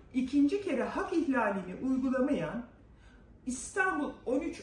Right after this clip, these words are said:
Ağır Ceza Mahkemesi üyeleri hakkında bugün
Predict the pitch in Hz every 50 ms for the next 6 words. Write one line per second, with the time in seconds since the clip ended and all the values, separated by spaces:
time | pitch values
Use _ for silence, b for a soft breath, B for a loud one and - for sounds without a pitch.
0 | - - 220 233 262 277 269 202 202 202 214 214 202 240 269 294 294 247 233 233
1 | 240 240 - - 262 226 214 196 - - 262 - - 269 320 311 269 233 214 190
2 | - - - - 339 339 330 - 302 294 294 277 320 330 330 - B B B B
3 | B B B - 262 370 381 269 247 285 294 294 -